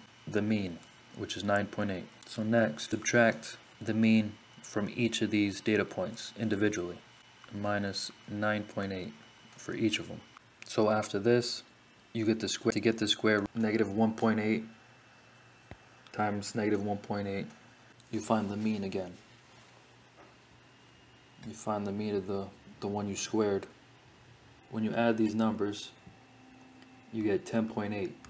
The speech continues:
But remember, this is a sample. So it's the number of data values minus one. So it's, you don't divide by five, you divide by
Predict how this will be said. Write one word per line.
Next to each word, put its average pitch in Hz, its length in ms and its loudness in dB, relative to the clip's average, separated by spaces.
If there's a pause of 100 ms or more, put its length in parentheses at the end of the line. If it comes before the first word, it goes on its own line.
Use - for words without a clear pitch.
(240)
But 101 80 0
remember, 107 320 2
this 104 160 -2
is 98 60 -4
a 95 80 0
sample. 107 440 -4 (680)
So 95 320 2
it's 104 320 -6 (800)
the 104 80 -4
number 113 200 6
of 98 140 4
data 110 220 4
values 113 460 4 (180)
minus 107 340 -2
one. 104 300 -2 (460)
So 95 220 -2
it's, - 260 -12 (540)
you 110 100 -2
don't 107 140 0
divide 101 360 0
by 95 140 -4
five, 95 400 -2
you 95 60 -8
divide 95 320 -4
by 92 100 -10